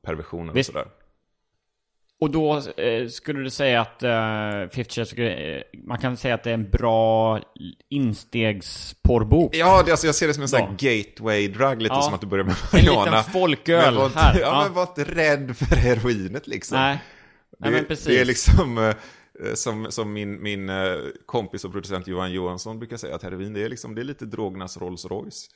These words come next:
Speaker 2: Mm.
Speaker 1: Och sådär, så att man, eh,
Speaker 2: Just
Speaker 1: man
Speaker 2: det.
Speaker 1: behöver inte känna att, åh, den här liksom Barack Obama, Nelson Mandela-drogen, eh, hasch, att jag måste stanna där bara för att det är godkänt av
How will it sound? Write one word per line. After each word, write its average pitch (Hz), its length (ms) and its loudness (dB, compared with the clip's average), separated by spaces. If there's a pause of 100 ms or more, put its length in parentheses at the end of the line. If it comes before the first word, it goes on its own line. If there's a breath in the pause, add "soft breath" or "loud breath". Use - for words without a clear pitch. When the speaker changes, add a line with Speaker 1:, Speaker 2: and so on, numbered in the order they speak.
Speaker 2:
Mm. 175 200 -2 (140)
Speaker 1:
Och 104 120 -8
sådär, 85 220 0
så 98 100 -2
att 98 80 -6
man, 104 280 -4
eh, 95 340 -4 (1200 soft breath)
Speaker 2:
Just 143 140 -2
Speaker 1:
man 107 60 0
Speaker 2:
det. 113 40 0
Speaker 1:
behöver 123 40 2
inte 117 160 -2
känna 117 340 0
att, - 180 -6
åh, 101 200 0
den 98 140 -4
här 92 220 0
liksom 87 480 -6
Barack 87 360 0
Obama, 82 760 0
Nelson 87 440 -4
Mandela-drogen, 85 1080 -2
eh, 82 240 -4 (260)
hasch, - 500 -4
att - 260 -12 (640)
jag 71 120 -20
måste 87 220 -8
stanna 85 300 -4
där 101 300 2
bara 82 260 -6
för - 180 -12
att - 440 -14
det 85 240 -6
är 85 40 -6
godkänt 82 580 -10
av 82 320 -8